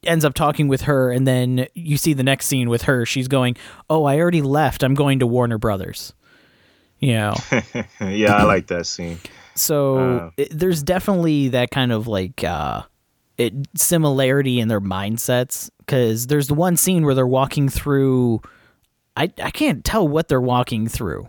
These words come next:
Speaker 1: It was like a garden zoo thing in
Speaker 2: Mm-hmm.
Speaker 1: the backyard of, uh, Hearst,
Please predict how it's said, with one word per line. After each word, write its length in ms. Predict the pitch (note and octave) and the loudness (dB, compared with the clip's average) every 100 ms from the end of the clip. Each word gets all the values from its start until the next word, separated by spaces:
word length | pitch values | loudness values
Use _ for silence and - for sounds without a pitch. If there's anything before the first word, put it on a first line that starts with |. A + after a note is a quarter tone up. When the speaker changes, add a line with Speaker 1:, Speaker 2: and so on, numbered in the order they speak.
| - | -4
Speaker 1:
It 80 | C3+ | 0
was 140 | C#3+ | 2
like 120 | D#3 | 0
a 60 | D3 | 0
garden 640 | C3 C#3+ D3 F3 F3+ D#3 C#3 | -2 0 0 2 2 2 0
zoo 680 | B2 C3 D3 D#3+ D#3+ D3+ D#3 - - _ | 0 0 2 2 0 0 -4 -14 -20 _
thing 280 | - D3+ D#3+ | -4 0 2
in 140 | D3+ C3+ | 2 2
Speaker 2:
Mm-hmm. 0 | |
Speaker 1:
the 340 | B2 A#2+ A#2 - _ - C#3 | 2 2 -2 -10 _ -16 -6
backyard 720 | C#3+ C#3+ - C#3 B2+ C3+ C#3+ | -2 -2 -2 0 2 2 2
of, 400 | C#3 C#3 C#3 D3 - - | 0 0 -4 -10 -16 -4
uh, 400 | C3 B2+ B2 B2+ | 0 2 2 2
Hearst, 580 | B2 C#3+ E3 - - | 2 0 -2 -6 -10